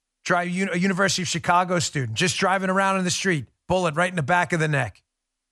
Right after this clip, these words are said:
They can't deny it, folks. They can't deny it's happening. So the best they can do is divorce themselves from a malicious motive to tell voters, because they're politicians that need to get elected,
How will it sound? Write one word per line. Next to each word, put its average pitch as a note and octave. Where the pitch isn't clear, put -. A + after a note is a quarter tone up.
They D#3+
can't G3+
deny A3+
it, F3+
folks. -
They F3+
can't G#3+
deny G3+
it's G3
happening. G3
So F#3+
the F3+
best A3
they A3+
can G3
do G3
is G3
divorce G#3
themselves G3
from F#3+
a G3
malicious F#3+
motive G#3+
to G3
tell G3+
voters, G#3
because E3+
they're F3+
politicians F#3+
that G3+
need G#3
to G#3
get G3
elected, G3